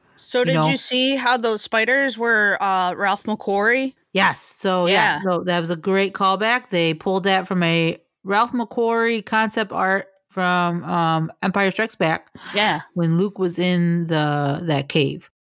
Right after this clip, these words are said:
Speaker 1: Yeah. I
Speaker 2: Uh,
Speaker 1: love
Speaker 2: so, yeah,
Speaker 1: that.
Speaker 2: I mean, yeah, I mean, it was good stuff. I mean, it was just, again, the small callbacks, the Easter eggs, you know, they're just, they're great, and they're not overwhelmed, you know, they're not overwhelming.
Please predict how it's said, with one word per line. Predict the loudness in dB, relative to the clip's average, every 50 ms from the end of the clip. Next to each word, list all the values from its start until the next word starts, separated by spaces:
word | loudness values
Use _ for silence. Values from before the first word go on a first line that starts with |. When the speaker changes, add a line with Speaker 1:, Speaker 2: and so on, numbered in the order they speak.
| _ _ _ _ _
Speaker 1:
Yeah. | 0 0 0 -2 -6 -10 _ -4
I | 0 0 2 2
Speaker 2:
Uh, | 2
Speaker 1:
love | 2 2 2
Speaker 2:
so, | 2 0 2
yeah, | 2 2 2
Speaker 1:
that. | 0 0
Speaker 2:
I | 0
mean, | 0 0 0 -2 -4 -8 _ _ _ _ _ -2
yeah, | 0 0 0 0 -2
I | -2 -2
mean, | 0 0 0
it | 0
was | -2 -4
good | -2 -2 -2 -2
stuff. | -2 -2 -2 0 0 -2 -4 -12 _
I | -4
mean, | -2 0 0 2 0
it | 0
was | -2 -2 -4
just, | -8 -8 -6 -6
again, | -4 -2 0 0 0 0 0 -2 -6 _ _ _ _ _ _ _ -8
the | -8
small | -4 -2 0 0 0 0
callbacks, | 0 2 2 2 2 2 2 2 2 2 0 -2 -6 -12 -18 -12 -6
the | -2 0 0
Easter | 2 2 0 0 -2 -2 0 0
eggs, | 2 2 0 -2 -4 -10 -16 -12 -4
you | -2 0
know, | 2 2 2
they're | 2 0 0
just, | 0 0 -2 -2 -4 -6 -8 -10 -12 -6
they're | -4 -2 -2 0
great, | 0 -2 -2 -2 -2 -4 -4
and | -2 0 2 2 2
they're | 0 0
not | 0 0 0 0 -2 -2 -4
overwhelmed, | -4 -4 -2 0 0 -2 0 0 0 0 0 0 0 -2 -4 -6 -8 -12 -18 -18 _
you | -2 0
know, | 0 2 0
they're | 0
not | 0 0 0 0
overwhelming. | 0 0 0 0 0 0 0 2 2 2 2 2 0 -2